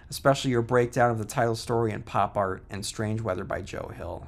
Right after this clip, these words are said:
Uh, thanks for bringing us your podcasts, Bob." Bob, thank you for writing in. Um, and as I just joked, um, I, I don't like Lisey's story.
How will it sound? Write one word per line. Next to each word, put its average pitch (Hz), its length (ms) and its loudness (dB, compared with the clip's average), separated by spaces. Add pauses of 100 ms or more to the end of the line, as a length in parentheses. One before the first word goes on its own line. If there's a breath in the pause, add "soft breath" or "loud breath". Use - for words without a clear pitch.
Uh, 98 200 0
thanks 123 240 -4
for 131 100 -8
bringing 120 300 0
us 113 160 -4
your 107 80 -6
podcasts, 123 760 0
Bob." 110 380 2 (960 loud breath)
Bob, 131 240 12
thank 151 220 2
you 151 40 2
for 143 140 2
writing 131 340 8
in. 117 320 4 (320 loud breath)
Um, 117 320 2
and 117 220 0
as 120 160 2
I 113 80 0
just 110 260 -2
joked, 104 500 2 (380 loud breath)
um, 110 400 2
I, 120 220 4
I 143 80 4
don't 131 280 6
like 127 200 4
Lisey's 131 400 0
story. 123 640 2